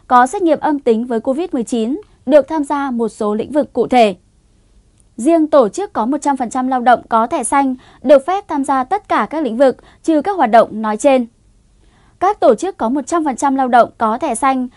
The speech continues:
tại bộ phận có tiếp xúc với người ngoài, lao động có thẻ xanh hoặc thẻ vàng tại các bộ phận còn lại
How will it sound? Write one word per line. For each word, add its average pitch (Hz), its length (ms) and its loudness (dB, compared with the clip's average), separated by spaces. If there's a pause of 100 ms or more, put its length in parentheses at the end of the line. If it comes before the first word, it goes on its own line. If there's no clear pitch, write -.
(160)
tại 302 140 6
bộ 269 160 4
phận 269 220 4 (140)
có 226 180 0
tiếp 339 160 -6
xúc 392 220 -6
với 240 140 0
người 269 180 0
ngoài, 220 380 2 (200)
lao 359 160 4
động 285 260 2
có 214 200 -4
thẻ 262 160 -4
xanh 262 320 -2
hoặc 247 200 -4
thẻ 247 140 0
vàng 240 340 2 (300)
tại 269 140 6
các 381 140 2
bộ 311 120 4
phận 277 260 0
còn 254 180 2
lại 240 320 4